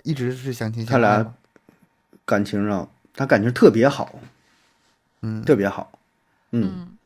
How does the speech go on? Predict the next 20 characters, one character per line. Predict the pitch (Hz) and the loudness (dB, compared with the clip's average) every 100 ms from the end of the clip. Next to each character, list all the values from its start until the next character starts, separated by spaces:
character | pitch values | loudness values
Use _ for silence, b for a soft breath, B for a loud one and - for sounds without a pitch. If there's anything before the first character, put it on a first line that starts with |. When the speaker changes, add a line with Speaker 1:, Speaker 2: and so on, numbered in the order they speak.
| _ _ _ | _ _ _
Speaker 1:
那 | - 214 | -2 2
这 | 185 190 | 4 2
个 | 165 151 135 135 | 4 4 4 2
王 | 147 180 | 0 2
子 | 160 | 2
的 | 156 | 0
死 | 170 143 | 0 -2
亡 | 120 117 127 147 | -4 -6 -8 -10
跟 | - 156 | -8 -6
这 | 156 | -4
个 | 147 | -4
美 | 135 120 | -4 -2
人 | 131 135 | -2 -2
鱼 | 135 | -2
有 | 131 | -2
直 | 113 131 | -4 -4
接 | 135 131 | -2 0
关 | 123 110 | -2 -4
系 | 117 | -4
吗？ | 110 110 | -8 -10